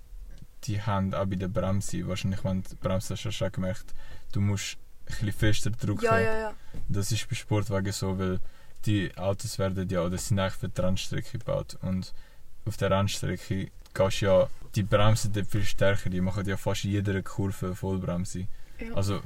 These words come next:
Speaker 1: we-, wenn du zum Beispiel Formel eins schaust, die bremsen ja nicht so ein bisschen, sondern die bremsen voll und drücken voll wieder aufs Gas.
Speaker 2: Ja.
Speaker 1: Und dafür ist eigentlich so der Ferrari gebaut gewesen, wo du gefahren bist.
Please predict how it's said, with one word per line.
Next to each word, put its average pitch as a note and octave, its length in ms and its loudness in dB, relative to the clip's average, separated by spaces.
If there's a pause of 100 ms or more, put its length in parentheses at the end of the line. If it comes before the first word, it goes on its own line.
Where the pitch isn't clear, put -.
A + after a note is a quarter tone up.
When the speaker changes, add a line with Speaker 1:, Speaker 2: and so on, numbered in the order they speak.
(140)
Speaker 1:
we-, F2+ 240 -2
wenn G2 120 6
du G2 60 6
zum F#2+ 180 2
Beispiel G2 180 0
Formel F#2+ 360 2
eins F2+ 220 2
schaust, F2+ 260 -4
die G2 80 -2
bremsen F#2 460 -2
ja F#2 100 0
nicht G2+ 200 2
so G#2 120 -2
ein G2 80 -2
bisschen, - 420 0
sondern F#2+ 280 -2
die F#2 80 0
bremsen F#2+ 300 -2
voll G2+ 460 4 (280)
und G2 180 0
drücken G2+ 300 0
voll G2+ 440 2
wieder F#2 200 6
aufs - 180 2
Gas. - 320 -2 (240)
Speaker 2:
Ja. A#3+ 300 -6
Speaker 1:
Und F#3 180 -2
dafür - 300 2
ist F#2 160 -2
eigentlich F2+ 160 4
so F2+ 280 2 (420)
der F#2 160 0
Ferrari F2+ 340 -2
gebaut F#2 400 2
gewesen, F2+ 200 -4
wo F2+ 60 -4
du F2+ 220 -6
gefahren F#2 400 -6
bist. F#2 160 -6